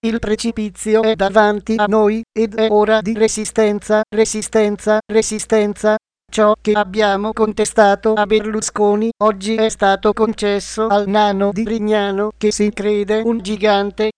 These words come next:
mentre è solo una piccola scimmia che sa fare solo smorfie. Sono certo che sarà sconfitto,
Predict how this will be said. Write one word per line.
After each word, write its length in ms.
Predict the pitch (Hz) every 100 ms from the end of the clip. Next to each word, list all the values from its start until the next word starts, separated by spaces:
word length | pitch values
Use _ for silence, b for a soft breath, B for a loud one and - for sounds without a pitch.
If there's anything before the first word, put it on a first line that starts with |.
| _
mentre 500 | 180 208 208 202 220
è 140 | 220 220
solo 360 | 208 202 214
una 220 | 226 220 226
piccola 500 | 220 - 226 214 220
scimmia 640 | - 220 214 214 220 226
che 160 | - 208
sa 280 | 214 196 202
fare 400 | 214 202 202 214
solo 340 | 202 202 214
smorfie. 680 | 165 185 202 202 - 214 214 - _ _
Sono 360 | - 208 208 226
certo 480 | 214 208 - 226 -
che 140 | 214
sarà 340 | 208 202 202 208
sconfitto, 800 | - 214 208 233 220 - 220